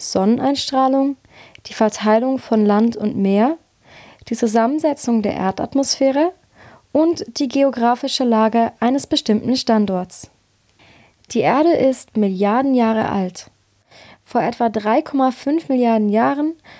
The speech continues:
gab es die ersten Spuren von Leben. Es handelte sich um bakterienartige Einzeller, die eine wichtige Rolle bei der Anreicherung der Atmosphäre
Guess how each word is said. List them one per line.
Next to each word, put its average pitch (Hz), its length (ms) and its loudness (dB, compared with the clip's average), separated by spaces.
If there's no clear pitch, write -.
gab 262 320 -2
es 269 300 0
die - 100 -10
ersten 320 380 -2
Spuren 254 360 -4
von 285 140 -6
Leben. 196 460 0
Es 254 180 -6
handelte 349 360 -2
sich 302 300 -4
um 240 220 -2
bakterienartige 233 1200 -2
Einzeller, 262 640 0
die 285 220 2
eine 247 260 0
wichtige 254 460 0
Rolle 254 400 2
bei 233 120 0
der 226 180 0
Anreicherung 247 640 0
der 190 100 0
Atmosphäre 240 680 -2